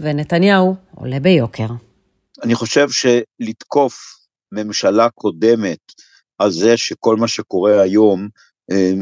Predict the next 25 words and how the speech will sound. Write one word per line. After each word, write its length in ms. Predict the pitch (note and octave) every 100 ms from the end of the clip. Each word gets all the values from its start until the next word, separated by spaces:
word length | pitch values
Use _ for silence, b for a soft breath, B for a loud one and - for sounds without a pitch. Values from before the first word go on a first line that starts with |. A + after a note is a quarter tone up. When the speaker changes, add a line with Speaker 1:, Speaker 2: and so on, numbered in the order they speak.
| - _
Speaker 2:
זה 240 | G#2+ F#2
לא 140 | G2+ A2+
במקום, 640 | A2+ G2 - B2 A2 G#2
זה 100 | F#2
כמובן 640 | G2 A2 G2 F#2 G2 G2 G2+ F2+ _ _ _ _ -
ממש 480 | F2+ F2+ G#2 G2 -
ממש 420 | E2+ E2+ F2 -
לא 100 | D#2+
סביר. 460 | D#2 - C#2 C#2 A#1+ - b b -
לתקוף 560 | A#2 - - C4 -
חברת 460 | - C3 G#2+ D#3+ D#3
דירוג 380 | C3 B2+ F#3 E3
אשראי 560 | B2+ - A2 E3+ F3+
שהיא 260 | - - A#2
לא 100 | D#3+
מכירה 420 | F3 - B2 C#3+
את 100 | C#3+
כלכלת 540 | - A#2 - A2+ D3+ B2+
ישראל, 580 | G#2+ - A#2 B2 A2 G#2+ b b _
זה 360 | G#2+ F2+ C3+ C3+ -
הרבה 400 | A#2 G#2+ A2 C#3+
יותר 500 | F3 C#3+ - D3 D3
מאשר 420 | B2 G2+ - A2
לא 140 | G#2 G#2
סביר. 440 | - F#2+ F2 E2+